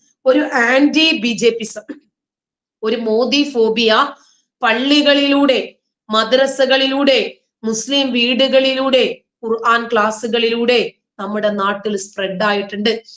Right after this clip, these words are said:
അതായത് മുസ്ലിങ്ങളെ പുറത്താക്കുന്ന ഒരു നിയമമാണ് മുസ്ലിം വിരുദ്ധനായ നരേന്ദ്രമോദി കൊണ്ടുവരുന്നത്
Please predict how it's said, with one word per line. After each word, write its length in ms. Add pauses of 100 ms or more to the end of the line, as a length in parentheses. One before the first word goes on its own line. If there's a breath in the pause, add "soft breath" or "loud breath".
(420 loud breath)
അതായത് 580 (260)
മുസ്ലിങ്ങളെ 840
പുറത്താക്കുന്ന 680
ഒരു 200
നിയമമാണ് 920 (360)
മുസ്ലിം 440
വിരുദ്ധനായ 680
നരേന്ദ്രമോദി 800
കൊണ്ടുവരുന്നത് 880